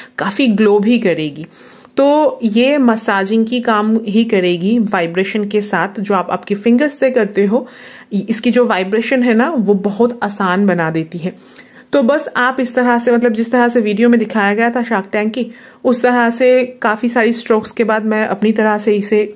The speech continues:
कर रही हूँ। अ, facial massage आप जब भी करो ना, upper direction में ही करना होता है। तो मैंने तीन चार minute कर लिया।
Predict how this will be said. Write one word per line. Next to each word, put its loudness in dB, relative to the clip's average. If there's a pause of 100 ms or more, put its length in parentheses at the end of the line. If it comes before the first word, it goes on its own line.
(120)
कर 0
रही 0
हूँ। 0 (460)
अ, -2 (240)
facial 0
massage 0
आप 2
जब 2
भी 2
करो 2
ना, 0
upper 0
direction 0
में 0
ही 4
करना 0
होता 0
है। 0
तो 0
मैंने 2 (100)
तीन 4
चार 2
minute 4
कर 2
लिया। 2